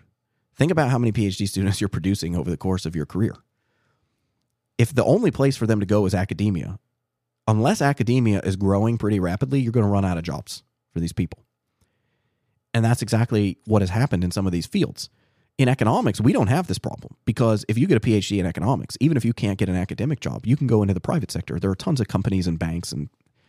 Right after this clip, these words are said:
uh, government agencies and whoever who wa-, who will hire you, who will want to hire you. But in some of these fields,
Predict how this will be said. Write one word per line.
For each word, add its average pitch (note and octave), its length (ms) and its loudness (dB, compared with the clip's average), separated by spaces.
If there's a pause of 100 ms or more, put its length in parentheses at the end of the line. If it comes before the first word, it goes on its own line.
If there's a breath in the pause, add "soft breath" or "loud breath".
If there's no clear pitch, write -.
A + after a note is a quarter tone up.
(380)
uh, A#1+ 280 -4 (220)
government G2 300 2
agencies F#2 600 0
and D#2+ 260 -4
whoever A#2 420 2
who G2+ 80 0
wa-, A2 240 2
who A#2+ 160 4
will A2 140 4
hire C#3+ 260 2
you, - 260 -4
who A#2 160 4
will A2 80 2
want D#3+ 200 2
to B2+ 60 -2
hire F2+ 220 -6
you. A1+ 100 -14 (1400)
But C3 80 4
in A#2+ 80 6
some D#3 160 -2
of C4 60 -2
these C3+ 160 2
fields, - 420 -4